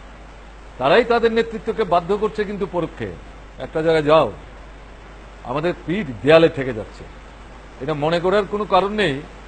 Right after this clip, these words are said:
কয়েকটা রাজনৈতিক দলের কয়েকজন উচ্চ নেতৃত্ব তারা বসে হিসেব নিকেশ কষে কষে এই জিনিসগুলো করছে। তারাই তো একসময় তাদের সঙ্গে ছিলেন। এদেরকে বাধ্য করছে যে যদি এদের বিরুদ্ধে সব মানুষকে ঐক্যবদ্ধ করে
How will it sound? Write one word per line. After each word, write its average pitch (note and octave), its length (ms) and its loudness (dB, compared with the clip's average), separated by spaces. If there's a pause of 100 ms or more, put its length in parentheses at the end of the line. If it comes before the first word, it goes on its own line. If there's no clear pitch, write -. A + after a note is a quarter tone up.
(320)
কয়েকটা F3 360 2
রাজনৈতিক E3+ 540 2
দলের F#3 340 4
কয়েকজন E3+ 360 2
উচ্চ F3+ 260 -6
নেতৃত্ব E3 640 -4 (400)
তারা D#3 260 4
বসে E3+ 260 0
হিসেব F3+ 320 0 (140)
নিকেশ F3 340 -8 (120)
কষে F#3 240 -2
কষে F#3+ 180 -2
এই F#3+ 80 2
জিনিসগুলো C#3 460 -6
করছে। G#2 240 -12 (840)
তারাই G#3+ 240 6
তো C#4 120 4
একসময় C4 280 -2
তাদের A#3 240 0
সঙ্গে G#3+ 280 -6 (100)
ছিলেন। A2 220 -4 (1200)
এদেরকে F#3 320 -2
বাধ্য E3+ 300 2
করছে D3+ 260 -4
যে C3+ 100 -2 (120)
যদি E3 540 2 (1600)
এদের F3+ 240 4
বিরুদ্ধে E3+ 640 2 (100)
সব D3 180 -4
মানুষকে F3+ 280 -2
ঐক্যবদ্ধ F3 440 -2
করে C3+ 380 0